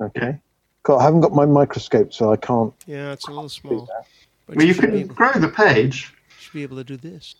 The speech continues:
Speaker 3: Yes.
Speaker 1: Yeah, it says it's connecting.
Speaker 3: Well, if it doesn't connect within about two seconds, you need to reload the page and do it again until it does.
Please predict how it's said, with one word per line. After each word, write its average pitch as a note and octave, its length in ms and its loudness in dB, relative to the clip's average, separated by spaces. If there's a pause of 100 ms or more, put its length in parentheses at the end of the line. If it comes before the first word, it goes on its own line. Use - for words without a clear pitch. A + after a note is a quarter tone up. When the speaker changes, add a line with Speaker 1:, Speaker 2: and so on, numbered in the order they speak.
(160)
Speaker 3:
Yes. C3 360 -4
Speaker 1:
Yeah, D#3+ 440 -4
it C3+ 140 6
says C3+ 300 2
it's - 240 -4
connecting. F#2+ 800 -2 (380)
Speaker 3:
Well, C#3 180 6
if C#3+ 120 2
it D3+ 60 -2
doesn't G3 280 2
connect F3 320 2
within D3 240 4
about C3+ 400 2
two D3+ 160 0
seconds, C3+ 500 -2
you A#2 80 -4
need B2 180 4
to B2+ 80 0
reload C3 380 4
the B2+ 60 -4
page A#2 340 -2
and A2+ 80 -4
do A#2 140 2
it A2+ 80 2
again A2+ 280 0
until A2+ 280 0
it A2 100 0
does. A2 420 -2